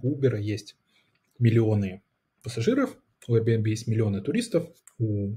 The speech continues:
Facebook есть миллионы потребителей контента, а, и за счёт этого они, собственно, и получают <clears throat> свою, ам, ам, за счёт этого они, собственно, и монетизируются.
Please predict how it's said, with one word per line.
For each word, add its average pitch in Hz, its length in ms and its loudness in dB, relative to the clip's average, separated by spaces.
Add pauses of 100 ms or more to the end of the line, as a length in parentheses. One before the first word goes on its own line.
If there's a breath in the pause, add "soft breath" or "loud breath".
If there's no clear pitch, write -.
Facebook 143 340 0
есть 123 240 0
миллионы 120 420 0 (800)
потребителей 131 440 2
контента, 226 640 0 (560 loud breath)
а, 120 360 6
и 120 320 4 (120)
за 120 80 0
счёт - 160 -4
этого 190 200 2
они, 117 120 2
собственно, 117 280 -4
и - 40 -8
получают 120 460 -2 (100)
<clears throat> 165 380 8
свою, 117 360 0 (180)
ам, 110 720 -2 (300)
ам, 107 540 -4 (400)
за 123 100 4
счёт 120 180 0
этого 139 180 4
они, 113 100 0
собственно, 113 260 -6
и 110 40 -4
монетизируются. 117 640 -4